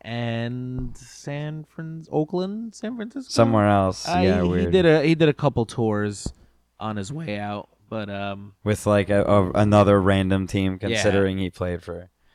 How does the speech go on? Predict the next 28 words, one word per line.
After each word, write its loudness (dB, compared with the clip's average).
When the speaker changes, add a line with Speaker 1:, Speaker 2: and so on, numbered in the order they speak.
Speaker 2:
I 4
remember 8
when 6
Piazza 6
was 4
on 4
San 2
Diego, 4
and 2
then 2
he 0
came. 2
I 4
remember 2
seeing, -2
like, -2
he -12
came -2
back 4
to -4
Shea 2
and -10
got, -2
like, -6
a, -8
the -4
standing -4
O. 0